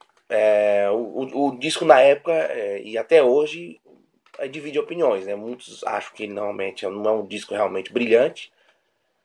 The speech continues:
mas tá longe de ser ruim. Outros dizem que é um disco que tem letras muito geniais, acima da média,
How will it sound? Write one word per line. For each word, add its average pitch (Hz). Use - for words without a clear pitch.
mas 104
tá 123
longe 127
de -
ser 131
ruim. 131
Outros 151
dizem 135
que 127
é 113
um 117
disco 135
que 127
tem 139
letras 123
muito 127
geniais, 110
acima 98
da 101
média, 117